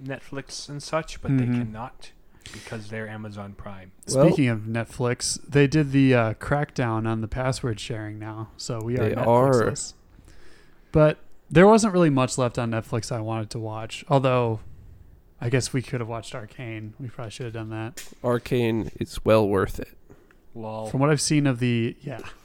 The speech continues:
Speaker 2: from what I've seen of the animation, it looks pretty top notch. So
Speaker 1: Jinx was one of the
Speaker 3: Yes.
Speaker 1: only characters that made sense to me in the very, very, very brief time I played L-,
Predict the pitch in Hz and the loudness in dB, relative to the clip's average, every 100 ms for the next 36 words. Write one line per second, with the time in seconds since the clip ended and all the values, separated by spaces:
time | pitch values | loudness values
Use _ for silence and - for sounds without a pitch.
0 | - - - - 143 147 151 131 151 143 | -20 -20 -20 -4 0 2 2 2 2 2
1 | 135 113 120 117 117 113 113 110 - 120 | 2 0 -2 0 -2 -2 -2 -4 -4 -6
2 | 110 - - 127 107 104 - 113 123 113 | -6 -8 -10 -10 -10 -12 -12 -14 -12 -12
3 | 110 - - 135 123 117 - 147 156 - | -10 -10 -8 -8 -8 -10 -8 -8 -8 -10
4 | 120 127 104 117 120 127 - 127 123 - | -6 -2 0 -2 -6 -8 -6 -4 -4 -8
5 | 117 113 113 120 113 - 117 110 - 120 | -12 -12 -12 -12 -12 -10 -12 -10 -12 -12
6 | 110 110 104 117 117 113 117 110 107 110 | -10 -12 -10 -8 -8 -8 -8 -8 -12 -8
7 | 113 113 107 113 107 - 113 107 104 - | -6 -6 -6 -8 -8 -10 -10 -8 -14 -14
8 | 117 107 107 110 | -12 -12 -12 -16